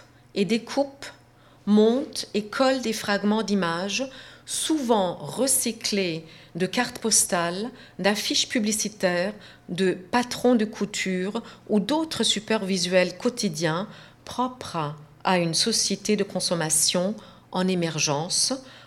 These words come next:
en y intégrant des matériaux associés généralement aux femmes. Le photomontage,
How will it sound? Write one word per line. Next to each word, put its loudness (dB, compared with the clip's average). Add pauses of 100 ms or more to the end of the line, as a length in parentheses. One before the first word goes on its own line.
(100)
en 6
y 6
intégrant 2
des 2
matériaux 0
associés 0 (280)
généralement 0 (140)
aux 0
femmes. -8 (3000)
Le 8
photomontage, 4